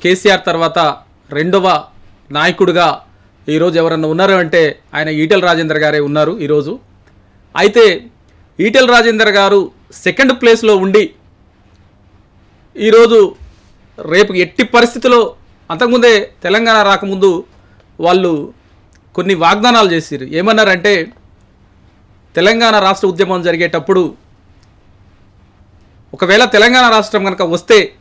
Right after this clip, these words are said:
ఖచ్చితంగా మేము ఈ బహుజనులకు సంబంధించిన దళితుణ్ణి నేను ముఖ్యమంత్రిని చేస్తా అని చెప్పి చెప్పిండ్రు.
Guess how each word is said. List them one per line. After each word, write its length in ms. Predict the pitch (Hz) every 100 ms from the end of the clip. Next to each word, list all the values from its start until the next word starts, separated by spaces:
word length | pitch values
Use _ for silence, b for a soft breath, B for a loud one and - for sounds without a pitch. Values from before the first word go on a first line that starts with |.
| _ -
ఖచ్చితంగా 400 | 165 190 220 214
మేము 440 | 196 185 185 165 -
ఈ 100 | 185
బహుజనులకు 460 | 160 185 214 220 -
సంబంధించిన 720 | 185 180 175 170 175 160 - - -
దళితుణ్ణి 460 | 170 196 254 226 226
నేను 160 | 208
ముఖ్యమంత్రిని 520 | 185 190 202 185 180
చేస్తా 240 | 160 151 156
అని 120 | 151
చెప్పి 200 | 147 - 190
చెప్పిండ్రు. 340 | 165 156 127